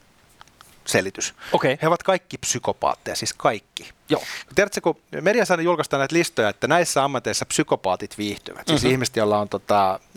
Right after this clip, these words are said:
Speaker 1: tunne-elämähäiriöitä, siis persoonallisuushäiriö on niin paha, että he eivät välttämättä edes tunne niinku empatiaa.
Speaker 2: Kyllä.
Speaker 1: Niin tota, näissä listoissa aina mainitaan toimittajat ja jotkut asianajajat, ja se lista on pitkä, niin se yksi, mikä siellä aina mainitaan, on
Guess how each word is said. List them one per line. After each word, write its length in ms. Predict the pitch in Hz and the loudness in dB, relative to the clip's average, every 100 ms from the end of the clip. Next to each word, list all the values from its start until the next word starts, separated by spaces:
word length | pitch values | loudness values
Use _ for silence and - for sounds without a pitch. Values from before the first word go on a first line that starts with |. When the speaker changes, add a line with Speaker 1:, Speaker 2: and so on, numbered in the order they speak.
| 95 | -6
Speaker 1:
tunne-elämähäiriöitä, 1000 | - 135 127 110 107 110 117 107 98 - | 0 4 4 2 2 2 2 0 -6 -4
siis 180 | - 107 | -6 -2
persoonallisuushäiriö 760 | - 180 139 127 117 147 120 113 | 2 2 0 -4 0 2 0 -4
on 60 | |
niin 140 | 123 117 | -4 0
paha, 300 | 120 110 101 | 0 2 -2
että 160 | - | -4
he 60 | 98 | -4
eivät 240 | 95 - - | -4 -4 0
välttämättä 420 | - 143 127 127 | 0 0 0 -2
edes 120 | 117 | -2
tunne 200 | 117 110 | -6 -6
niinku 180 | 107 - | -4 -4
empatiaa. 420 | 92 - - - | -4 -4 -6 0
Speaker 2:
Kyllä. 200 | 202 143 - - - - - | 0 0 -6 -16 -16 -14 -8
Speaker 1:
Niin 180 | 120 117 | -2 0
tota, 280 | 131 123 156 | 0 2 2
näissä 240 | 214 233 | 2 0
listoissa 460 | 226 - 214 - 165 | -2 0 0 2 0
aina 140 | 165 | 0
mainitaan 340 | 170 165 147 123 | 0 0 0 0
toimittajat 640 | 151 180 190 - 208 214 - _ _ _ _ _ - - - - - | 2 2 0 0 0 0 -4 _ _ _ _ _ -20 -18 -18 -16 0
ja 80 | 113 | 2
jotkut 320 | 110 - - | 2 0 2
asianajajat, 800 | 135 165 165 160 160 151 151 - | 2 4 2 4 4 4 2 0
ja 60 | 131 | -2
se 100 | 139 | 0
lista 280 | 156 - | 0 2
on 80 | 110 | 0
pitkä, 280 | 127 120 107 | 0 -2 -2
niin 100 | 104 | 0
se 80 | 131 | 2
yksi, 260 | 226 - | 2 0
mikä 160 | 208 175 | -2 0
siellä 220 | 147 156 | 2 2
aina 260 | 190 240 156 | 2 2 4
mainitaan, 560 | 139 135 120 - 110 117 | 2 2 0 0 0 4
on 240 | 202 180 | 2 2